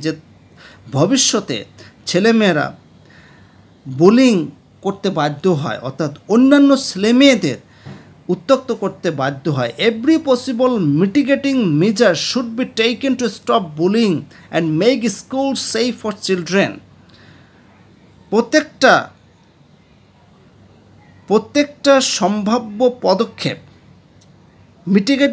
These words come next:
মানে কি, যেটা প্রশমিত করবে, অর্থাৎ বুলিং যে সমস্যাটাকে প্রশমিত করবে, এরকম পদক্ষেপ গ্রহণ করা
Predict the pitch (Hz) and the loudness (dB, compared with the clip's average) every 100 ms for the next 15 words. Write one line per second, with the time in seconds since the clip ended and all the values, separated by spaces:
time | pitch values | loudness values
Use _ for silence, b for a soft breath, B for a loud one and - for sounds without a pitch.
0 | 254 262 226 202 214 - 208 220 294 294 | 0 -2 -2 -2 -4 -4 -2 2 4 4
1 | - 247 202 180 147 104 - _ _ - | 2 -2 -2 -2 -4 -10 -14 _ _ -20
2 | _ _ _ _ 165 180 220 214 - - | _ _ _ _ -8 -2 -2 -2 -6 -18
3 | - 143 190 254 294 262 254 - 202 233 | -8 0 4 6 4 4 0 -2 -4 -2
4 | 247 240 226 220 175 - 240 247 247 247 | -4 -4 -6 -6 -6 -2 -4 -2 -6 -4
5 | 160 127 151 269 - b b b b b | -6 -4 -4 -6 -8 b b b b b
6 | b _ 175 233 277 277 285 262 - _ | b _ 4 4 4 2 0 0 -8 _
7 | _ _ 196 202 262 - 269 185 151 180 | _ _ 0 0 0 -2 -4 -2 -2 0
8 | 262 254 214 | 0 0 -2